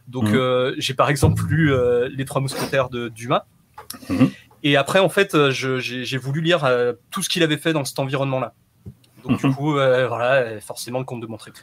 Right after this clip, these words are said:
Speaker 1: Monte Cristo, Les Ferrets de la Reine, tout ça. Euh, j'ai fait la même chose sur, euh, <laughs> Les Chevaliers de la Table Ronde, à l'époque, avec, euh, bah,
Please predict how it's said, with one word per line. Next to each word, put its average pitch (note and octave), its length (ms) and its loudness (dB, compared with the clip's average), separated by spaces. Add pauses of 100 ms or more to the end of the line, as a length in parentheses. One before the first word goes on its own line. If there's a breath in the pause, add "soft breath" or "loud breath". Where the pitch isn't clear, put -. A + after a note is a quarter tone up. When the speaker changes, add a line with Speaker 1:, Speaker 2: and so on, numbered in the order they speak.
(100)
Speaker 1:
Monte B2+ 220 -12
Cristo, C#3 460 -6
Les C3+ 100 -4
Ferrets A2+ 160 -12
de A#2 60 -16
la A#2+ 100 -12
Reine, B2+ 240 -6
tout - 100 -20
ça. D#3+ 140 -14 (840 loud breath)
Euh, C#3 100 6
j'ai C#3+ 200 6
fait E3+ 100 4
la D#3 80 6
même F3 140 4
chose G#3 240 -2
sur, D#3+ 320 2
euh, C#3 260 2
<laughs> - 380 -6
Les C#3+ 80 0
Chevaliers D#3+ 240 6
de F3+ 60 4
la D#3+ 80 4
Table E3 200 2
Ronde, E3 340 0 (140)
à C3+ 120 -10
l'époque, C#3 340 -6
avec, C3+ 320 -2
euh, A#2 760 -4
bah, B2 180 -10